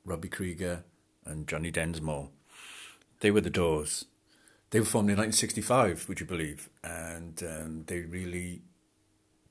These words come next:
took off. They really sort of hit the sixties big time in, in the psychedelia area. Um, but for me, the,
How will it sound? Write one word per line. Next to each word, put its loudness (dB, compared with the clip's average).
took -2
off. 2
They -2
really 0
sort 2
of 0
hit 0
the -2
sixties 0
big 2
time -2
in, -6
in -6
the -6
psychedelia 0
area. -4
Um, 0
but 8
for 8
me, 12
the, 10